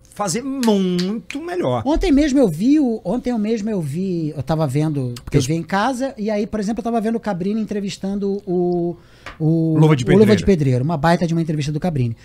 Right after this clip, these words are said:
Speaker 2: Porra, eu olhei e vi, eu falei, pô, o corretivão ali, ó, você vê as camadas de,
Speaker 1: É porque
Speaker 2: de
Speaker 1: o diretor, ele consegue entender isso.
Speaker 2: Você vê as camadas de, de,
Speaker 1: Antes
Speaker 2: de
Speaker 1: não
Speaker 2: maquiagem.
Speaker 1: dava, né, Bruninho?
Speaker 2: O quê?
Speaker 1: Antes não dava, o cara tava de ressaca, nem percebia.
Speaker 2: Nem percebia, porra.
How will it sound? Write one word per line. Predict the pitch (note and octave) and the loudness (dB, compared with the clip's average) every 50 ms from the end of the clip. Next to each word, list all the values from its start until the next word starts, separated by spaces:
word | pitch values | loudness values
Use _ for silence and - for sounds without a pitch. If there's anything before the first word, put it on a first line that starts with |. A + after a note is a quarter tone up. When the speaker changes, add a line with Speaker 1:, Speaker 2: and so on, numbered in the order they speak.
| - - - - - - | -20 -20 -20 -20 -16 -8
Speaker 2:
Porra, | - G#4 G#4 D4 F#3+ D3 - - | -2 0 2 4 4 2 2 2
eu | G3+ D4 E4 | 2 4 4
olhei | D#4 A#3 G3 G3+ B3+ D#4 E4+ | 6 6 6 6 6 6 4
e | D#4 | 4
vi, | A3 E3+ F#3 A3 D4 E4 B3+ | 4 4 4 6 6 6 4
eu | - | 2
falei, | - F3+ E3+ D#3+ | 0 -2 -2 -2
pô, | - - G3 G#3 | -2 0 2 2
o | A3 | 4
corretivão | - A3 G3 F#3+ G3+ - G#3 F#3+ A3 A3 G#3+ | 4 6 6 6 6 4 2 0 0 0 0
ali, | G#3+ A3+ A#3 G#3 E3+ C#3 B2+ C3+ | 0 0 0 0 0 -2 -4 -4
ó, | D#3 - C#3+ D3 - - - - - - | -6 -4 -4 -6 -6 -12 -20 -20 -8 -2
você | D#3+ E3+ - G#3 | -2 0 0 2
vê | F#3 G3 A#3 | 2 4 2
as | A3+ - - | 2 2 0
camadas | - C4+ C4+ A#3 G3+ G#3 B3 C#4+ A#3+ C4+ B3 G#3 | 2 2 4 4 4 4 4 4 4 2 2 2
de, | F3 F#3+ A3+ A3+ A3+ | 0 0 -2 -2 -2
Speaker 1:
É | A3+ | -2
porque | F3+ D#3 - | -4 -2 0
Speaker 2:
de | F3+ G#3 | 2 2
Speaker 1:
o | - | 4
diretor, | G#3 G3+ G3 F#3+ F#3 | 4 4 4 4 2
ele | F3 D#3+ D3+ | 2 2 2
consegue | D#3+ D3 C3 - D3 D3 D#3 C#3+ C#3 | 0 0 0 0 0 -2 -2 -2 -4
entender | B2 - A#2 G#2 F#2 F2+ F2 | -4 -4 -4 -4 -4 -4 -4
isso. | E2 E2 E2 - - - - - - - - - | -4 -4 -6 -8 -10 -14 -16 -20 -20 -20 -20 -12
Speaker 2:
Você | - - G#3 | -6 -4 -2
vê | F#3 A3+ | -2 -2
as | B3 - | -2 -2
camadas | - B3+ B3+ G#3+ F#3 F#3 A#3+ C#4+ A3+ A#3 G3+ E3 | -4 -4 -2 -2 0 0 0 0 0 0 -2 -2
de, | C3+ C3 C#3+ E3 E3 D3+ | -2 -4 -4 -2 -2 -2
de, | C3 A#2+ C3 C#3+ C#3+ C#3 C3+ - | -4 -4 -2 -2 0 0 -2 -4
Speaker 1:
Antes | - B2+ B2 | -6 -6 -4
Speaker 2:
de | D3+ F3+ | -2 0
Speaker 1:
não | F3+ | 0
Speaker 2:
maquiagem. | - B2+ C3 C3 C3 | 2 2 2 2 2
Speaker 1:
dava, | C3+ C3 | 2 2
né, | C3+ | 2
Bruninho? | B2+ A#2+ B2 A#2 A2 G2+ - - - - | 0 0 -2 -2 -2 -4 -4 -6 -8 -8
Speaker 2:
O | C3+ | -6
quê? | B2+ - E3 D3 B2+ A2+ - | -2 2 2 2 2 2 0
Speaker 1:
Antes | C#3+ C3 - - - | 0 0 0 -2 -4
não | F3 F#3+ | -4 -2
dava, | D#3 C#3 C#3 E3 D#3 | 0 0 0 0 0
o | |
cara | - D3+ C#3+ D3 | 0 0 0 0
tava | C#3 D#3+ D3+ E3 | 0 -2 -2 -2
de | D#3+ | -2
ressaca, | D3 - E3 - G3 F#3+ F3+ | -2 -2 -2 -4 -4 -2 0
nem | F3+ G3 | -2 -2
percebia. | F#3+ - A3 - B3+ A3 D3+ D3 A#3+ B3 | -2 -4 -6 -6 -6 -6 -4 -2 2 2
Speaker 2:
Nem | D#4+ G4 | 2 2
percebia, | G#4+ G4 C#4 E4+ A#3+ D#3+ D#3+ G3 C4+ - | 2 0 0 0 2 2 2 2 0 0
porra. | - E3+ D3+ B2 G#2+ G#2+ G#2+ | -2 -2 -2 0 0 -2 -4